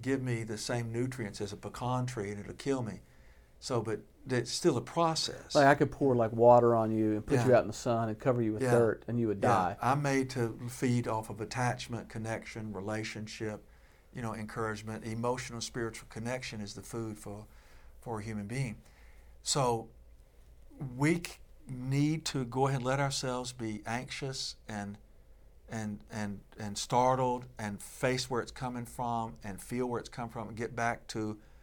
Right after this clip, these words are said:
Speaker 1: living in surrender of how we're created so that, so that, here's my point too,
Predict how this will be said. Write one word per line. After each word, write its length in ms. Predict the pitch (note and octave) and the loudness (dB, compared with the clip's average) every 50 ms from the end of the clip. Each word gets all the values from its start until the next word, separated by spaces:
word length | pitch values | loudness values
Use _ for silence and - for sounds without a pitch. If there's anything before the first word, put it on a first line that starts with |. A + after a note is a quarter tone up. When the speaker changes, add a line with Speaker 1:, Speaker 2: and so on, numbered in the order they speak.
| - - - - - - - - - | -20 -20 -20 -20 -20 -20 -20 -12 -6
Speaker 1:
living 300 | B2 B2 C3 C3 C3 B2+ | 0 2 2 2 2 0
in 100 | A#2+ A#2 | 0 0
surrender 580 | - - - A#2 A2 B2 C3 C3+ C#3 B2+ A2+ A2 | -2 -2 -2 -2 -4 -2 -2 -2 -2 0 -2 -4
of 80 | G#2 G#2+ | -4 -4
how 220 | G#2 B2+ B2 B2 | -2 -2 -2 0
we're 180 | A#2+ A#2+ A2+ G#2 | -2 -4 -6 -8
created 640 | - - - A#2+ A2 A2 A2+ B2 B2+ A#2 G#2 G2 G2 - - - - - - - - - - - - - | -10 -12 -8 -6 -4 -4 -2 -4 -4 -6 -8 -10 -10 -12 -18 -20 -20 -20 -20 -20 -20 -20 -20 -20 -20 -12
so 480 | - - - - - - D3+ F#3 A3 A#3 | -6 -4 -2 0 2 6 8 8 8 8
that, 340 | F3+ C3+ A2+ G#2+ A2+ - - - | 6 4 2 2 0 -2 -6 -12
so 260 | - - - B2 B2+ C3 | -12 -6 -2 -2 0 0
that, 120 | A#2+ G2+ | 0 -2
here's 180 | G#2+ B2+ C#3+ D3+ | -2 -2 -2 -2
my 100 | E3 D#3 | -2 -6
point 340 | D3 - E3+ D3+ B2+ - - | -6 -6 -6 -6 -6 -6 -8
too, 240 | - - A#2 G2+ | -8 -6 -6 -6